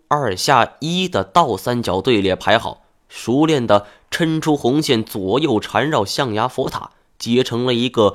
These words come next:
复杂的图案，像什么我也说不上来，看似杂乱无章，而实则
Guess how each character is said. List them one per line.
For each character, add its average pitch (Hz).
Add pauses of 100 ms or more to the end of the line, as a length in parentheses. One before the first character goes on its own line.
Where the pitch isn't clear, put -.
(160)
复 120
杂 104
的 98
图 -
案， 135 (380)
像 127
什 101
么 120 (360)
我 113
也 92
说 110
不 101
上 95
来， 95 (180)
看 156
似 139
杂 117
乱 120
无 113
章， 127 (200)
而 151
实 147
则 143